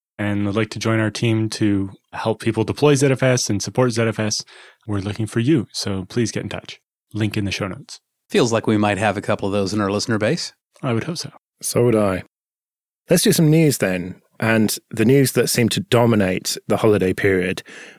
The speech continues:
Speaker 3: was LastPass and their notice of recent security incident.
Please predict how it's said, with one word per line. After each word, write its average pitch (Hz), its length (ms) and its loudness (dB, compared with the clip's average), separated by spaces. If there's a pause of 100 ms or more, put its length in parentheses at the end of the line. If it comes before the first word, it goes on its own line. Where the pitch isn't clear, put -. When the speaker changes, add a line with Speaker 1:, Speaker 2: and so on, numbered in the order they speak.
Speaker 3:
was 110 160 2
LastPass - 840 0 (200)
and 98 260 0
their 107 480 2 (420)
notice 160 480 4 (100)
of 113 180 2
recent 120 340 2
security 104 560 0
incident. - 720 -6